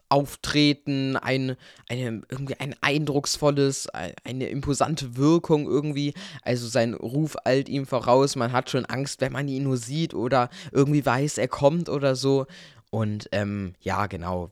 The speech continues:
also wir sehen in ganz, ganz, ganz, ganz vielen Szenen, wie krass der ist. Also zum Beispiel im Battle of the Heroes, dann geht es in Episode vier weiter, wo er erstmal diesen Rebellensoldaten mit seiner Hand einfach hochhebt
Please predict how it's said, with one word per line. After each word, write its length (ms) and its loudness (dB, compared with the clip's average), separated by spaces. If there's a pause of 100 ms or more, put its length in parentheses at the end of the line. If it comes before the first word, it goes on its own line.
also 200 -6
wir 100 -4
sehen 380 -2 (240)
in 340 0 (460)
ganz, 500 4
ganz, 320 2
ganz, 280 0
ganz 200 0
vielen 220 0
Szenen, 300 -4
wie 140 0
krass 340 -2
der 240 0
ist. 200 -4 (240)
Also 380 -2
zum 140 -6
Beispiel 400 0
im 380 -6
Battle 260 -2
of 160 2
the 80 0
Heroes, 640 2
dann 200 0
geht 160 0
es 100 -6
in 80 -6
Episode 460 -2 (300)
vier 400 4
weiter, 440 4
wo 80 4
er 120 4
erstmal 340 -2
diesen 180 -6
Rebellensoldaten 960 0
mit 160 -4
seiner 600 -2
Hand 300 -2
einfach 320 -2
hochhebt 600 2